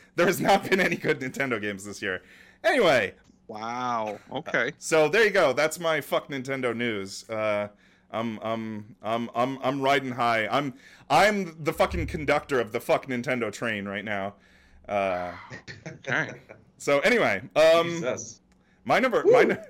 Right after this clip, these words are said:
Speaker 1: that, yeah, that's my
Speaker 3: That was a
Speaker 1: rant.
Speaker 3: rant.
Speaker 1: That, that's my fucking rant
Speaker 3: James
Speaker 1: on
Speaker 3: just blew off so much steam right
Speaker 2: Yeah,
Speaker 3: there.
Speaker 2: that was ve-, that was intense. I'm,
Speaker 1: <laughs> I
Speaker 2: I hope you enjoyed that therapy session, everybody.
Speaker 1: Yeah, yeah, yeah, yeah, yeah. Uh, it's, it's, it's been a fucking shit show the last week and a half in, in the Smash scene. Anyway,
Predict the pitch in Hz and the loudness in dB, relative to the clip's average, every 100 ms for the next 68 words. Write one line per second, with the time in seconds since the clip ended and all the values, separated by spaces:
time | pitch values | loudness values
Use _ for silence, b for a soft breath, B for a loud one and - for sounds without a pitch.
0 | _ b _ 143 143 160 160 175 185 139 | _ b _ 2 4 2 2 0 0 2
1 | 135 147 143 156 123 - - - 170 156 | 2 0 4 2 2 -6 -10 2 2 4
2 | 185 196 185 196 185 165 147 131 107 - | 2 2 0 0 0 -2 0 2 2 0
3 | 120 117 117 - 127 156 151 123 - - | 0 -2 -4 -8 -12 -4 -2 -2 -4 -10
4 | 127 151 156 143 - 143 135 107 127 147 | -6 -4 -4 -8 -10 -10 -10 -8 -6 -2
5 | 143 143 208 156 113 113 139 143 190 175 | 0 0 0 -4 -8 -6 -6 -4 -6 -6
6 | 120 120 143 - - 117 - 147 131 123 | -12 -8 -8 -8 -12 -12 -2 0 0 -2
7 | 175 180 180 180 - 139 170 160 147 143 | -6 -8 -8 0 2 2 0 0 -2 -2
8 | 214 285 127 - 113 113 107 110 107 107 | -2 -2 -8 -8 -8 -8 -10 -10 -10 -8
9 | 113 104 139 135 120 120 101 98 98 101 | -8 0 2 2 0 -2 -4 -4 -6 -6
10 | 90 - - 120 123 117 120 135 - 170 | -8 -12 -2 2 4 4 0 -4 -4 -4
11 | 170 - b b b 160 - 185 156 185 | -4 -8 b b b -6 0 0 2 2
12 | 170 160 139 - 135 139 113 107 110 113 | 2 0 -2 -2 -2 0 0 0 0 0
13 | 110 - 117 120 120 110 113 107 101 101 | -2 -10 -8 -6 -4 -4 -2 -2 -4 -10
14 | 101 113 104 101 110 104 95 - - 92 | -10 -10 -10 -10 -6 -6 -8 -12 -14 -12
15 | 90 196 180 95 | -8 -6 -6 -6